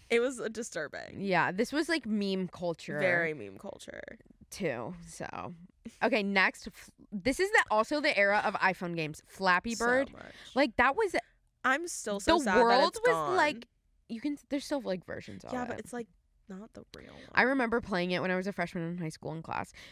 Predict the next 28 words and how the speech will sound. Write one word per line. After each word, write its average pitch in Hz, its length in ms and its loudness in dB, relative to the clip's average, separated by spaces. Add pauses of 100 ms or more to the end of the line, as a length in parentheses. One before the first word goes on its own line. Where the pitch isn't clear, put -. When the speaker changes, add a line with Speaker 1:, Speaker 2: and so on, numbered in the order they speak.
(140)
Speaker 2:
But, 262 180 2
like, 247 320 2 (720)
people, 370 400 2
like, 427 280 0 (220)
killed 196 640 0
people 156 640 -4 (100)
Speaker 1:
For - 180 -14
Speaker 2:
for - 140 0
Speaker 1:
Flappy - 100 -8 (260)
Speaker 2:
Flappy 190 80 -2
Speaker 1:
Bird. 107 260 0
Speaker 2:
Bird. 90 100 -4
Speaker 1:
I 202 140 2
was 220 100 2
Speaker 2:
Yeah. 196 140 6
Speaker 1:
so 180 460 0
competitive. 123 680 -8
Speaker 2:
Like, 269 260 2
it's - 400 -8 (960)
<laughs> - 0 - (960)
You're 240 160 4
Speaker 1:
What? 294 160 0
Speaker 2:
so 240 420 2
scary 190 320 4
for 214 200 4
that. 208 320 4 (180)
Speaker 1:
<laughs> - 220 -20
I 233 420 2